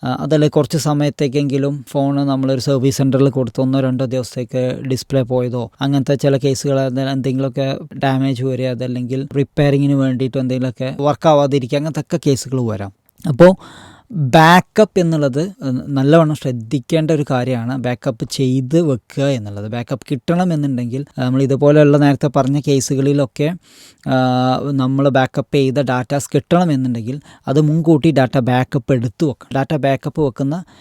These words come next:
രണ്ട് കേസുകളാണ് ഇന്ന് പറയാൻ ഉദ്ദേശിക്കുന്നത്. ഒന്ന്, ആ, നമ്മൾ WhatsApp-ിലെ, ആ, ഡാറ്റ ബാക്കപ്പാണ്.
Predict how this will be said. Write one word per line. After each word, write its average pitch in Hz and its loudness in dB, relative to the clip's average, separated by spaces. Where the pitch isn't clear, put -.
രണ്ട് 165 6
കേസുകളാണ് 139 2
ഇന്ന് 123 2
പറയാൻ 123 2
ഉദ്ദേശിക്കുന്നത്. 113 -4
ഒന്ന്, 165 4
ആ, 135 0
നമ്മൾ 131 0
WhatsApp-ിലെ, 135 2
ആ, 127 -2
ഡാറ്റ 127 -4
ബാക്കപ്പാണ്. 117 -10